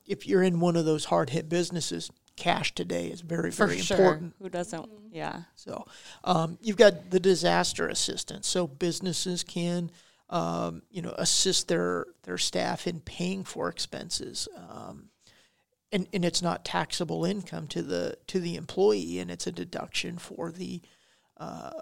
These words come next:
Speaker 1: for the business. So I, I've heard of some businesses that have, you know, been giving everybody a hundred dollars or
Speaker 2: I was,
Speaker 1: two hundred dollars
Speaker 2: yeah, I've
Speaker 1: or
Speaker 2: heard that
Speaker 1: something like
Speaker 2: too.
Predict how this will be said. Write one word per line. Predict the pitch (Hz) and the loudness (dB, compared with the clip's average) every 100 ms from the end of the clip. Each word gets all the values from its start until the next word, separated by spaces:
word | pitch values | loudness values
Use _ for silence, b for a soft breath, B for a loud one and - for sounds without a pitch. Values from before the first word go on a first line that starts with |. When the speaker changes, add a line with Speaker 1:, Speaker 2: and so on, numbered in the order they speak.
| - | 2
Speaker 1:
for | - | 6
the | 180 | 6
business. | 170 175 - - - - - | 6 4 2 -6 -10 -10 -12
So | - - - - | -16 -12 -10 -6
I, | 180 170 - | -6 -6 -6
I've | 165 156 | -6 -2
heard | 180 165 | 2 2
of | 160 | 2
some | - 175 156 | 2 2 0
businesses | 160 156 170 151 170 165 | -4 -4 -6 -6 -4 -4
that | - - | -4 -4
have, | 170 b b b - | -6 b b b -10
you | 170 | -2
know, | |
been | 165 165 | 0 2
giving | 156 165 170 160 | 2 2 0 -4
everybody | 165 170 160 - 170 | -4 -4 -2 -2 -2
a | |
hundred | - 175 175 | -2 -2 -2
dollars | 165 156 - 175 170 | 0 0 -2 -4 -2
or | |
Speaker 2:
I | 220 | 2
was, | 247 | 6
Speaker 1:
two | 202 | 6
hundred | 190 180 | 6 6
dollars | 165 175 | 6 6
Speaker 2:
yeah, | 208 | 6
I've | 190 | 4
Speaker 1:
or | 220 | 2
Speaker 2:
heard | 185 | 6
that | |
Speaker 1:
something | 196 - 196 | 6 6 6
like | 175 | 4
Speaker 2:
too. | 180 | 4